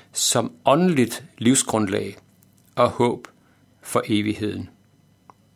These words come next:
En af de stærkeste beretninger om des-, dette at vidne om Kristus læste jeg i det meget anbefalelsesværdige andagtshæfte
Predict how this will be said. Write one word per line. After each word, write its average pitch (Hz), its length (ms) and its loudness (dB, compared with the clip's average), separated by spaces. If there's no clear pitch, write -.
En 156 180 8
af 135 80 6
de 117 80 0
stærkeste 123 580 2
beretninger 120 720 2
om 104 260 0
des-, - 340 2
dette 131 400 2
at 107 340 0
vidne 127 520 4
om 104 180 -8
Kristus - 640 -2
læste 120 480 2
jeg 110 260 2
i 117 80 -2
det 113 180 0
meget 107 380 2
anbefalelsesværdige 117 1600 -2
andagtshæfte 113 1040 -2